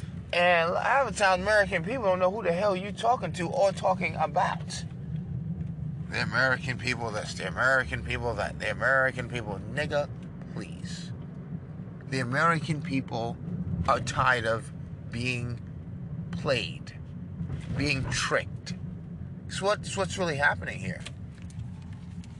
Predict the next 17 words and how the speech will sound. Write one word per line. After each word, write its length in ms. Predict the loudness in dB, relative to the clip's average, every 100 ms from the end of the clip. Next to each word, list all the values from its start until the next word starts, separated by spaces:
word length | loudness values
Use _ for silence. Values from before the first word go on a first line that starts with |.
| -10 -8 -8 -8 -10 -8 -8 -8 -8 -8 -10 -6 0
The 80 |
American 500 | 2 4 4 2 -2
people 380 | -2 -4 -4 -4 -4
are 80 |
being 420 | -2 0 0 0 -6 -2
B 180 | 0 0
S'd. 500 | -2 -4 -6 -8 -10 -10 -12 -10 -8 -8 -10 -12 -12 -12 -12 -6 0
And 160 | 2
they 160 | 2 0
see 320 | -2 0 0
it, 120 | -2 -2
they 140 | -2
know 300 | 0 0 0
it, 160 | -2 -6
they 140 | -6
feel 360 | -6 -2 0 0
it. 280 | -6 -10